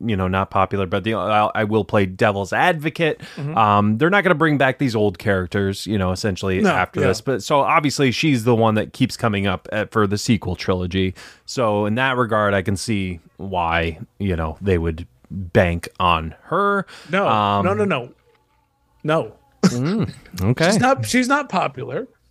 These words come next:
Speaker 2: The series took a, a nosedive. Nobody wants this film.
Speaker 1: Did it though, money wise?
Speaker 2: It, okay, the movie made a billion dollars, but
Speaker 1: Yeah.
Speaker 2: it is a billion less than, <laughs> than the first movie.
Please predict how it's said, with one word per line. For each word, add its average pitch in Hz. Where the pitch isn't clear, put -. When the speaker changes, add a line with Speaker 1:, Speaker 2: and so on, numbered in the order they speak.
Speaker 2:
The 202
series 277
took 226
a, 196
a 196
nosedive. 165
Nobody 254
wants 214
this 196
film. 202
Speaker 1:
Did 165
it 233
though, 247
money 180
wise? 247
Speaker 2:
It, 180
okay, 190
the 147
movie 202
made 190
a 156
billion 165
dollars, 143
but 175
Speaker 1:
Yeah. 170
Speaker 2:
it 170
is 160
a 165
billion 190
less 180
than, 143
<laughs> -
than 208
the 190
first -
movie. 139